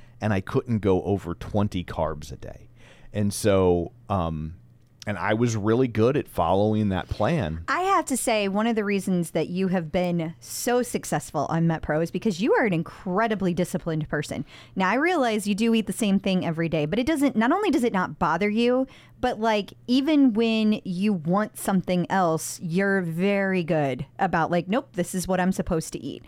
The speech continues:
Speaker 2: Me, on the other hand,
Speaker 1: <laughs>
Speaker 2: I'm like, "There's something else in the house I want. This one time won't hurt." And then I repeat that for two weeks at a time. Like, you're really, really disciplined.
Speaker 1: I think some of that comes from my years and years of low carb,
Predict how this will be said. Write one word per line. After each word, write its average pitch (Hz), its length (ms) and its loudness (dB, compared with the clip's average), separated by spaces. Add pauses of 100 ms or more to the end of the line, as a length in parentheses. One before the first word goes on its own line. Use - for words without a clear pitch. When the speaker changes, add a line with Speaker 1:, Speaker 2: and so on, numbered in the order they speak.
(320)
Speaker 2:
Me, 196 220 4 (140)
on 269 120 2
the 202 140 2
other 170 240 2
hand, 175 420 4 (180)
Speaker 1:
<laughs> - 160 -6
Speaker 2:
I'm 254 180 4
like, 285 240 2
"There's 254 320 0
something 285 280 6
else 233 200 0
in 214 40 4
the 208 60 4
house 190 240 0
I 180 80 2
want. 175 400 0 (240)
This - 220 -2
one 220 180 2
time 185 260 2
won't 170 180 0
hurt." 156 320 0 (420)
And 190 200 2
then 180 80 2
I 175 60 2
repeat 170 360 0
that 123 240 -2
for 180 100 -2
two 165 160 -2
weeks 143 220 -6
at 160 60 -2
a - 20 -6
time. 151 160 -2 (240)
Like, 262 160 0
you're 370 160 0
really, 220 420 2
really 165 240 -2
disciplined. 147 380 -6
Speaker 1:
I 147 100 2
think 185 300 0
some 139 320 2
of 151 140 2
that 104 260 2
comes 131 380 0
from 95 560 0 (360)
my 92 220 -2
years 95 460 0
and 92 120 0
years 90 360 0
of 92 160 -8
low 90 160 0
carb, 98 340 -2